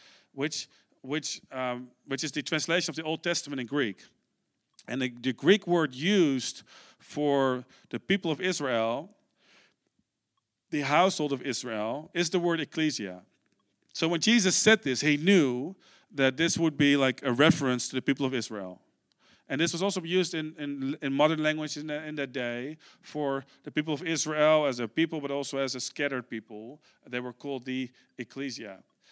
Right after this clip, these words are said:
So ecclesia was a known word that was being used. The other, uh, the other use of the word was, um, for a gathering of people, um,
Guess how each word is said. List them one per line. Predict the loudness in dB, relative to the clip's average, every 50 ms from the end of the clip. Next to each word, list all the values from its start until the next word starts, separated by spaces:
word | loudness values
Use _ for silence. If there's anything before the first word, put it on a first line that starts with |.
| _ _
So | -12 -4 -2 -2 -2 -2
ecclesia | -6 -12 -12 -6 -4 -4 -4 -2 -4 -4 -6
was | -4 -2 -2 -2 -2 -4 -6 -6 -10
a | -10
known | -8 -2 0 2 2 2 0 -2
word | -2 -2 0 -2 -2 -2
that | -4
was | -6 -6 -6
being | -6 -6 -6 -6 -6
used. | -4 -4 -4 -4 -6 -8 -12 _ -20 -20 -16 -10
The | -6 0
other, | 0 0 0 0 -2 -2 -4 -6 -16 -12 -6
uh, | -4 -2 -2 -2 -2 -4 -8 -12 -18 -20 -20 -20 -16
the | -8 -6 -2
other | -2 0 0 0
use | -2 0 0 0 0 0 -2
of | -4 -4
the | -4
word | -4 -4 -2 -2 -2 -2 -2 -4 -6 -10 _ -20 -20 _ _
was, | -4 0 2 2 2 0 -4 -8 -8 _ -20 _ _ _ -4
um, | -2 0 0 0 0 -2 -4 -10 -12 _ _ _
for | -20 -10 -6 -4 -2 0 2 0 0 -2 -6 _ _ -6
a | -6
gathering | -6 0 2 4 6 6 6 4 0 0 0 0 0 -2 -4 -6 -10 -10 -10
of | -10 -10 -2
people, | -2 -2 -2 0 -4 -6 -6 -4 -6 -8 -10 -12 -18 _ _ -20 _ _ _ -8 -4
um, | -2 0 0 0 -2 -4